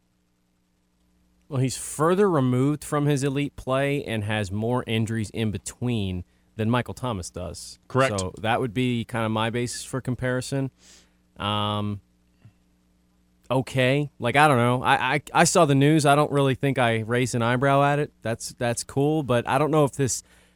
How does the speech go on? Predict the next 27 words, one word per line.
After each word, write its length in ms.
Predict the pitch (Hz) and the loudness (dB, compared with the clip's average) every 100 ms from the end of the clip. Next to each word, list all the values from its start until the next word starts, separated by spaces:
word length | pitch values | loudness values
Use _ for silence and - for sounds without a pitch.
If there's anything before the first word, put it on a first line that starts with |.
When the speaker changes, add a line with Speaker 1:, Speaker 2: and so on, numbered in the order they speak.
| _ | _
Speaker 1:
you 80 | 175 | 2
know, 100 | 120 | 4
Lamar's 540 | 131 151 190 196 156 | 6 8 10 10 6
happy 400 | 127 147 160 139 | 6 6 6 2
right 220 | 117 113 | 2 0
now 580 | 107 120 156 170 139 - - | 0 2 4 4 2 -2 -6
or, 340 | 110 107 101 | -4 -4 -4
or, 280 | 104 95 98 | -6 -6 -6
you 100 | 107 | -6
know, 120 | 90 | -4
whatever, 460 | 95 113 98 92 90 | -2 -4 -4 -6 -8
FaceTimed. 600 | - 107 - 107 101 101 | -6 -8 -8 -6 -4 0
I 160 | 117 | 2
don't 160 | 151 165 | 4 4
know 140 | 151 127 | 4 2
if 80 | |
this 200 | 135 117 | 0 -2
even 320 | 127 104 104 101 | -2 -2 -2 -2
makes 260 | 110 - | -4 -4
him 120 | 107 | -4
much 240 | 101 101 - | -4 -4 -4
more 120 | 98 | -4
likely 280 | 101 98 95 | -4 -6 -10
to 80 | 87 | -8
sign. 420 | 107 104 92 92 | -6 -6 -6 -6
I 40 | |
mean, 240 | 98 98 | -4 -6